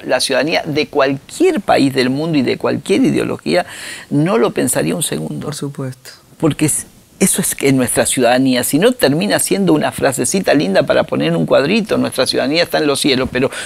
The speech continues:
Speaker 1: ¿cómo bajamos eso a la tierra?
Speaker 2: Así es.
Speaker 1: Se
Speaker 2: Así
Speaker 1: creo que
Speaker 2: es.
Speaker 1: de eso se trata el
Speaker 2: Qué
Speaker 1: Evangelio.
Speaker 2: tremendo que esto no se convierta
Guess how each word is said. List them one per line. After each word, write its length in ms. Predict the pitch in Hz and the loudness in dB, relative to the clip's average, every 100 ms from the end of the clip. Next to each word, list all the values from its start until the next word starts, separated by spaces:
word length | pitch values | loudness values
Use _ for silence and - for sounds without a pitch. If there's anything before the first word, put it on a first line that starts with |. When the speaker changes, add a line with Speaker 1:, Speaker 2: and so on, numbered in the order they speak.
| - - | -10 2
Speaker 1:
¿cómo 260 | 233 233 | 4 4
bajamos 460 | 135 - 123 135 123 | 2 2 0 0 -2
eso 200 | - 117 | -2 0
a 40 | |
la 120 | 113 | -2
tierra? 320 | - 104 95 - - | -2 -4 -6 -8 -10
Speaker 2:
Así 360 | 139 - 143 | -8 -8 -10
es. 260 | 123 - - _ _ | -12 -14 -20 _ _
Speaker 1:
Se 120 | - 147 | -6 -2
Speaker 2:
Así 40 | |
Speaker 1:
creo 180 | 147 156 | 2 2
que 100 | 139 | 4
Speaker 2:
es. 40 | 135 | 2
Speaker 1:
de 60 | |
eso 180 | 156 147 | 2 0
se 140 | - | -2
trata 280 | 120 135 127 | 0 0 2
el 60 | 117 | 0
Speaker 2:
Qué 40 | |
Speaker 1:
Evangelio. 280 | 113 110 190 190 | -2 -2 -2 0
Speaker 2:
tremendo 340 | 202 214 190 | 2 2 0
que 100 | 156 | 0
esto 200 | 165 180 | -2 -2
no 120 | 170 | -2
se 160 | 165 156 | -4 -4
convierta 680 | 151 151 160 160 160 151 | -2 -2 -2 -2 -4 -4